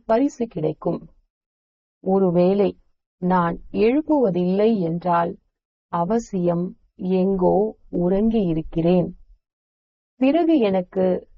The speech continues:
அந்த அளவிற்கு உயர்ந்த பதவியோ கிடைக்காது.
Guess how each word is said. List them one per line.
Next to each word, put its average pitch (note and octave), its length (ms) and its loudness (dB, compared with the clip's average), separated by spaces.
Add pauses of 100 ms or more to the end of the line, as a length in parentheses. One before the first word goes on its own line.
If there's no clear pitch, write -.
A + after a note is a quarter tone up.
(220)
அந்த A#3+ 400 0 (100)
அளவிற்கு G3 640 -2 (280)
உயர்ந்த A3+ 460 0 (120)
பதவியோ F#3 640 -2
கிடைக்காது. B3 680 0